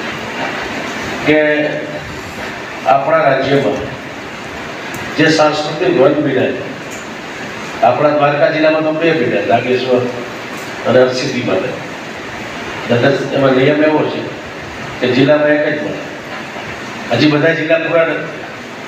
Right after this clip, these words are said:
બીજા ધારાસભ્યો, સંસદ સભ્યો, મંત્રી,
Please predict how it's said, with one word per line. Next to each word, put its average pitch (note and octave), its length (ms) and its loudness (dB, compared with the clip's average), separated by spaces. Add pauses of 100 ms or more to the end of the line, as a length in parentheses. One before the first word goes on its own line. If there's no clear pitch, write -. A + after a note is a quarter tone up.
(1200)
બીજા D3 160 4
ધારાસભ્યો, C#3 840 2
સંસદ C3+ 460 0
સભ્યો, C3 460 4 (1400)
મંત્રી, C#3+ 680 4